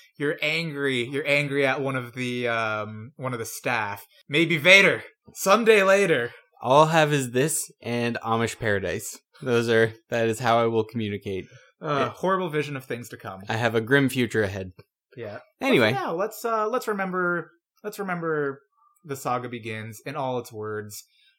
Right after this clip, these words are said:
Speaker 1: Uh,
Speaker 2: <laughs> In all its words.
Speaker 1: all its words, all its
Speaker 2: Oh.
Speaker 1: glory, and, uh, thank Weird Al.
Speaker 2: Okay, so as always, you can find us online at stuck in the nineties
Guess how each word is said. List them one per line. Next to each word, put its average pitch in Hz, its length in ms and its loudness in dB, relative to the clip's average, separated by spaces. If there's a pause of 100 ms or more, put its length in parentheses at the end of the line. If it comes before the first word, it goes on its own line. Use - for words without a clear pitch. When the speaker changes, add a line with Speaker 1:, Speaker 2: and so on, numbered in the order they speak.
Speaker 1:
Uh, 143 360 2
Speaker 2:
<laughs> - 20 -14
In 123 160 -4
all 117 240 -4
its 113 220 -12
words. 110 600 -8
Speaker 1:
all 180 160 -2
its 180 120 -6
words, 160 240 0
all 143 200 0
its 151 120 0
Speaker 2:
Oh. 139 120 0
Speaker 1:
glory, 123 520 -2 (100)
and, 123 400 -6
uh, 120 320 -4 (100)
thank 147 240 -10
Weird 120 200 -6
Al. 101 320 -8 (120)
Speaker 2:
Okay, 131 460 -2
so - 160 -2
as 170 260 2
always, 131 440 0
you 156 100 -4
can 156 140 0
find 139 240 2
us 135 100 -4
online 123 360 2
at 123 120 -4
stuck 117 220 0
in 127 80 -2
the 120 40 0
nineties 110 360 -2